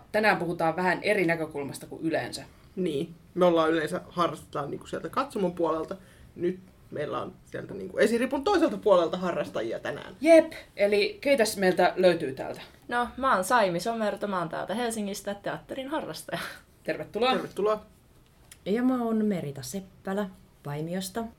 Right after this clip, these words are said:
Speaker 2: Tervetuloa.
Speaker 4: Kiitos.
Speaker 1: Ja ensin meillä on tietysti näitä meidän perinteisiä esittelykysymyksiä.
Speaker 2: Kyllä. Joo. Kenen kanssa ha-, te haluaisitte esittää musikaalidueton?
Speaker 4: Peter Nybergin.
Speaker 1: Okei, te
Speaker 2: Joo.
Speaker 1: oottekin jo esittäneet
Speaker 2: <laughs> Joo, te
Speaker 1: musikaalidueton.
Speaker 4: Mä vähän tylsä.
Speaker 2: Joo.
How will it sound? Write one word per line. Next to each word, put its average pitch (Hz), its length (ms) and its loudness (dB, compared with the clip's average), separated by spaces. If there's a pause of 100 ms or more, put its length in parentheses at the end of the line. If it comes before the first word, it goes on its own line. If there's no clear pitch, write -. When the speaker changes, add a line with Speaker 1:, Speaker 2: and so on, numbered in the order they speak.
Speaker 2:
Tervetuloa. - 440 -14 (300)
Speaker 4:
Kiitos. - 460 -16 (500)
Speaker 1:
Ja 160 180 0 (140)
ensin 214 300 6
meillä 175 200 0
on 165 60 -4
tietysti 170 360 -2
näitä 165 200 -2
meidän 160 200 -2
perinteisiä 160 580 -2
esittelykysymyksiä. - 920 0
Speaker 2:
Kyllä. - 120 -10 (960)
Joo. - 220 -8 (480)
Kenen 220 240 2
kanssa 170 340 -2 (340)
ha-, 185 160 -6
te 185 120 -2
haluaisitte 170 460 -2
esittää 165 340 -6
musikaalidueton? - 840 -4 (400)
Speaker 4:
Peter 156 340 -10
Nybergin. 165 600 -2 (560)
Speaker 1:
Okei, 180 360 0
te 185 100 0
Speaker 2:
Joo. 185 80 6
Speaker 1:
oottekin 175 320 -4
jo 170 180 0
esittäneet 226 520 6
Speaker 2:
<laughs> - 20 6
Joo, 170 100 4
te 185 100 6
Speaker 1:
musikaalidueton. 185 520 6
Speaker 4:
Mä 175 80 4
vähän 170 100 4
tylsä. 156 280 -2
Speaker 2:
Joo. 180 260 0